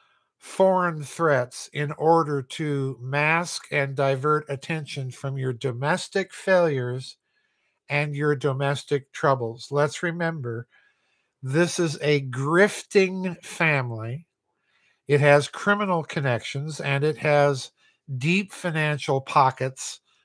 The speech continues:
not only in the Ukraine, but in China. So much of the geopolitical hysteria, I think, is being manufactured in this country and in the United Kingdom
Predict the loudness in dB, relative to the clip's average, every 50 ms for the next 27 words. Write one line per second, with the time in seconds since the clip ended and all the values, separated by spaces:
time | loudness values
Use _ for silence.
0 | _ -4 2 2 2 4 4 2 2 2 0 0 -2 -4 -2 -2 -2 -4 -4 -4
1 | -4 -4 -2 -2 -4 -4 -6 -4 -2 0 0 0 0 -4 -6 -8 -10 -12 -14 _
2 | _ _ _ _ _ _ _ _ _ -2 2 2 2 2 0 -4 -4 -6 -6 -6
3 | -4 -4 -4 -6 -10 -14 -18 _ _ _ _ _ _ _ _ _ _ _ _ _
4 | _ -20 _ _ _ _ _ _ _ _ _ _ _ _ _ _ _ _ _ -12
5 | -6 0 4 4 6 6 6 4 2 -2 -8 -10 -8 -4 0 4 6 6 6 4
6 | 2 -6 -2 -2 -2 -2 0 -2 -4 -4 -4 -4 -2 0 2 2 2 2 0 0
7 | -2 0 0 2 2 0 0 -2 -2 -2 -2 -2 -2 -4 -4 -4 -6 -8 -4 0
8 | 4 4 6 6 4 2 0 -2 -4 -6 -6 -4 -2 -2 -2 -2 -4 -6 -8 -8
9 | -8 _ -20 _ _ _ _ _ _ _ _ _ _ _ _ _ _ _ -4 0
10 | 2 2 2 0 -2 -8 -10 -6 -2 0 2 4 4 2 2 0 -4 -2 -2 -2
11 | -2 -2 -4 -6 -6 0 4 6 6 6 6 2 -6 -6 -4 -4 -4 -4 -6 -6
12 | -6 -6 -4 -2 -2 -2 -2 -2 -4 -4 -2 -2 -2 -2 -2 -2 -2 -2 -2 -4
13 | -6 -8 -8 -4 -2 -2 -2 -2 -2 -4 -2 -2 -2 -2 0 0 0 0 0 -2
14 | -4 -6 -6 -6 -6 -4 -4 -4 -4 -6 -6 -8 -12